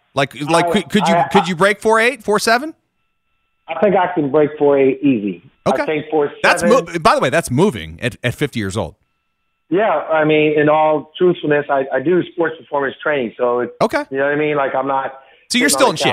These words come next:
Speaker 1: shape,
Speaker 2: couch.
Speaker 1: is, is your point.
Speaker 2: Right, yeah,
Speaker 1: Right.
Speaker 2: yeah.
Speaker 1: Okay.
Speaker 2: So I don't wanna, I don't wanna, you know, be like, "Oh, God, what is he doing?" He's, no,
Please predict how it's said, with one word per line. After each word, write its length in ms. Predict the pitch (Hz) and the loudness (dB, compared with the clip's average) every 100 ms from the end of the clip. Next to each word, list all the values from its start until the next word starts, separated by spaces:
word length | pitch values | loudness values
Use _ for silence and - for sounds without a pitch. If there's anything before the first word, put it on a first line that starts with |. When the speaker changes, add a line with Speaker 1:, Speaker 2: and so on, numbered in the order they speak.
| 120 | -4
Speaker 1:
shape, 40 | |
Speaker 2:
couch. 120 | - | -8
Speaker 1:
is, 120 | 117 | -6
is 240 | 123 120 117 | -4 -4 -4
your 60 | |
point. 240 | 113 104 - | -4 -6 -6
Speaker 2:
Right, 180 | 110 - | -8 -8
yeah, 360 | - 143 110 85 | -2 0 0 -4
Speaker 1:
Right. 180 | - 78 | -6 -6
Speaker 2:
yeah. 240 | 123 101 82 - | -6 -6 -8 -12
Speaker 1:
Okay. 220 | 185 165 151 _ - | -12 -12 -14 _ -6
Speaker 2:
So 60 | 165 | -2
I 120 | 175 | 2
don't 100 | 175 | 2
wanna, 200 | 165 156 151 | 2 2 2
I 80 | 156 | 2
don't 120 | 151 | 2
wanna, 360 | 147 135 123 - _ _ _ | 4 2 0 -4 _ _ _
you 80 | 139 | 0
know, 100 | 131 | 2
be 80 | 127 | 2
like, 120 | 143 | 0
"Oh, 260 | 226 285 294 | 2 2 2
God, 340 | 269 285 269 | 2 0 0
what 120 | 226 302 | 0 0
is 100 | 240 | 0
he 120 | 240 | 2
doing?" 640 | 254 294 269 196 185 196 | 2 4 4 4 6 4
He's, 80 | 165 | 4
no, 460 | 143 147 143 147 | 2 4 4 0